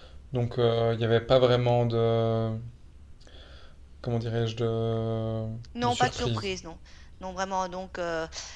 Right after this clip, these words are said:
Speaker 2: et... et... je suis contente pour elle, parce qu'elle l'a enfin. Comme elle est dans notre top, top trois, euh, des chouchoutes, euh, <laughs>
Speaker 1: Mhm.
Speaker 2: je suis contente qu'elle l'ait, quoi.
Speaker 1: <laughs> Ouais.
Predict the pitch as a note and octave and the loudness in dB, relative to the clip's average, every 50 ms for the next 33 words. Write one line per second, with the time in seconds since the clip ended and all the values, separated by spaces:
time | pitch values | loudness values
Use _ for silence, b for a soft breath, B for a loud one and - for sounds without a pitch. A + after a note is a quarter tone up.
0 | B B B E3+ F#3+ F#3+ F#3+ F#3+ F#3+ F#3+ F#3+ F#3 F#3 F#3 F#3 F#3 F#3 F#3 F#3 F#3 | B B B -2 0 2 4 4 4 4 2 2 2 2 2 0 0 0 0 0
1 | F#3 F#3 - G3+ - A#3+ - B3 B3 C4 B3 A#3 - A3+ F#3 F#3 A#3 A#3+ B3 - | 0 0 0 0 0 0 0 0 0 2 0 0 0 2 4 4 4 4 0 0
2 | A3+ G#3 G#3 G3+ G3 F#3+ F#3 - - F3 E3 G3 C4 D4+ - - - - - - | 0 2 2 2 2 2 -2 -2 -2 0 0 0 -2 -6 -10 -16 -18 -16 -8 -4
3 | A3+ G#3 G#3 G#3 G#3 G#3 G#3 G#3 G3+ G3+ G3 - G#3 F#3+ - - - A3 G#3 - | -4 0 2 2 2 4 4 4 2 2 -2 -4 -6 -10 -10 -8 -8 -8 -8 -10
4 | - - - A3 G3+ - - - - - G#3+ G#3+ G#3 G3 F#3 F3 F3 F3 F3 E3+ | -12 -4 -4 -4 -4 -4 -12 -16 -10 -2 0 2 2 2 2 0 0 0 -2 -2
5 | F3 F#3 - - F#3+ - - D4+ D4+ - - G3 F#3 F3 F3 E3+ E3+ E3+ - - | -2 -4 -4 -4 -6 -6 -8 -8 -8 -8 -6 -4 -4 -2 -2 -4 -4 -6 -6 -8
6 | - - - - - - - C3 A#2+ A2 A2 B2+ C#3 F3 G3+ - - - G#3 F#3+ | -10 -10 -16 -16 -14 -4 -2 0 0 0 2 2 2 2 0 -2 -6 -8 -6 -4
7 | A#3 - A3 - - F3+ E3 E3 F3+ D4+ - - D4 E4+ - - C#3 C#3 - E3 | -4 -4 -4 -6 -6 -6 -4 -4 -6 -6 -6 -6 -6 -6 -4 -4 -4 -2 2 0
8 | D3 | 0